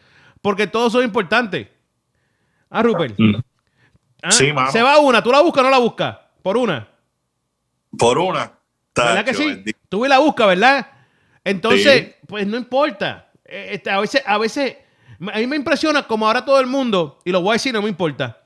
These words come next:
Speaker 1: A mí me impresiona como todo el mundo va ahora a la, a la página de Almighty y le pone,
Speaker 2: Ah, pues.
Speaker 1: "Dios te bendiga, hijo de Dios".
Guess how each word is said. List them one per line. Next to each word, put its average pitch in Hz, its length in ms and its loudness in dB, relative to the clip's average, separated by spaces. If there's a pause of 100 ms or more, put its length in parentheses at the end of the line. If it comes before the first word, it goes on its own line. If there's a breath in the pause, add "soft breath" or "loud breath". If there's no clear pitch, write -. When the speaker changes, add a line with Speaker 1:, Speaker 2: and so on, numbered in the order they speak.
(300)
Speaker 1:
A 160 60 -6
mí 196 60 0
me 262 80 0
impresiona 277 320 0
como 214 180 -4
todo 226 120 -4
el 240 40 -4
mundo 240 600 -4 (340)
va 190 280 2
ahora 254 260 4
a 190 180 0
la, 185 120 0
a 170 180 -2
la 170 120 0
página 233 440 -2
de 240 100 0
Almighty 233 760 -2 (420)
y 190 140 -6
le 180 120 0
pone, 240 400 2
Speaker 2:
Ah, 180 180 -2
pues. - 100 -20 (120)
Speaker 1:
"Dios 214 320 0
te 302 120 4
bendiga, 277 460 2
hijo 240 220 8
de 220 120 0
Dios". - 1120 -2